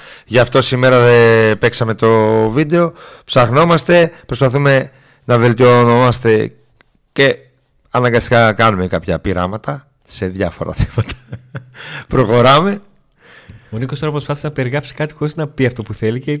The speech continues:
Speaker 2: ήταν, έγινε λίγο
Speaker 1: Πάση περιπτώσει,
Speaker 2: έτοιμος
Speaker 1: ναι.
Speaker 2: για ειδεσαϊκό.
Speaker 1: Δε, σήμερα δεν βάλαμε. Αύριο θα βάλουμε, μεθαύριο. Δίχτυα θα βάλει καινούργια παε. Δεν ξέρω.
Speaker 2: Λοιπόν,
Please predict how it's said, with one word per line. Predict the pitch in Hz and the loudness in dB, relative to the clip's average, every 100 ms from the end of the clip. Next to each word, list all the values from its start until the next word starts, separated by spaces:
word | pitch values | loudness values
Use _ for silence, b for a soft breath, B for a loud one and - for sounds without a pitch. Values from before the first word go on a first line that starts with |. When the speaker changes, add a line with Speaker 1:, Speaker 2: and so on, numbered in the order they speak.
| - | -8
Speaker 2:
ήταν, | 139 156 156 160 | -6 -4 -4 -2
έγινε | 170 156 156 | -2 -2 -2
λίγο | 165 156 | -2 0
Speaker 1:
Πάση | 156 170 151 | 2 2 0
περιπτώσει, | 120 101 113 151 | -2 -2 -2 -2
Speaker 2:
έτοιμος | 143 120 | 0 0
Speaker 1:
ναι. | |
Speaker 2:
για | 95 147 | 0 0
ειδεσαϊκό. | 147 147 147 147 131 | -2 -2 -4 -4 -6
Speaker 1:
Δε, | 131 | -6
σήμερα | - 160 151 123 | -6 -4 -2 0
δεν | 120 | -2
βάλαμε. | 95 85 80 73 - _ | -2 -8 -12 -20 -20 _
Αύριο | 98 92 131 | -6 -4 -4
θα | 120 | -6
βάλουμε, | 107 98 78 67 - - | -4 -6 -6 -18 -20 -20
μεθαύριο. | - 82 76 - _ b b b b b b b - | -14 -14 -14 -20 _ b b b b b b b -16
Δίχτυα | 104 131 123 | -6 -6 -2
θα | 107 | -4
βάλει | 101 127 | -2 -4
καινούργια | 123 131 135 135 | -4 -8 -4 -6
παε. | 127 135 101 82 _ _ | -4 -4 -4 -8 _ _
Δεν | - | -20
ξέρω. | - - - - _ _ _ _ _ _ _ _ _ _ _ _ _ _ _ _ | -20 -20 -20 -20 _ _ _ _ _ _ _ _ _ _ _ _ _ _ _ _
Speaker 2:
Λοιπόν, | 117 120 107 | -4 0 -2